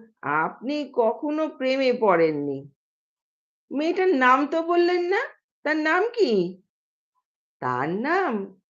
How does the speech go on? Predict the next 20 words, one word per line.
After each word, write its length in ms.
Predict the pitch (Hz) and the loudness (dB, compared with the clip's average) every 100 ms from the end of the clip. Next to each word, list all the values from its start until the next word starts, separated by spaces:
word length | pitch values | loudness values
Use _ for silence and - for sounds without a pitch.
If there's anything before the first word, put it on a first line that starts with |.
| - | -8
রূপা। 720 | 220 254 247 196 165 139 135 _ _ _ _ _ _ | -2 -2 0 2 2 2 -8 _ _ _ _ _ _
সেই 380 | _ - 170 190 | _ -4 0 0
সময় 420 | 220 294 302 359 | -2 -4 -2 0
আমি 440 | 359 330 320 330 339 | 0 0 0 2 2
অবশ্য 580 | 330 330 330 - 370 381 - _ _ _ - | 2 0 0 0 0 0 -8 _ _ _ -4
তার 200 | 302 311 | 0 0
নাম 420 | 302 294 302 302 | 0 0 0 0
জানতাম 520 | 277 240 202 180 170 | 2 2 0 0 0
না। 460 | 160 143 120 - _ _ _ - | -2 -4 -6 -10 _ _ _ -4
নাম 680 | 180 160 156 190 254 294 285 | -2 0 0 2 2 0 0
কেন, 460 | 247 202 175 160 156 - _ - | 0 0 0 -2 -4 -14 _ -10
কিছুই 760 | 302 330 339 349 359 320 269 | 0 2 2 4 4 4 2
জানতাম 600 | 214 190 160 165 165 156 151 | 2 4 2 -2 -2 -4 -6
না। 300 | 143 147 175 _ _ _ _ | -10 -12 -18 _ _ _ _
কোন 520 | 254 254 269 285 277 | 0 2 4 2 -2
ডিপার্টমেন্টের 1080 | 240 254 247 254 262 254 262 262 269 269 269 | -4 -6 -4 0 0 0 -2 -2 -4 -4 -6
ছাত্রী, 920 | 240 190 196 - 208 254 247 175 - _ _ _ | -4 -2 -2 -6 -6 -4 -2 -4 -8 _ _ _
তাও 420 | 190 180 175 233 294 | 4 6 6 4 2
জানতাম 540 | 240 165 160 160 147 | 0 0 -2 -4 -4
না। 380 | 143 143 143 | -6 -10 -16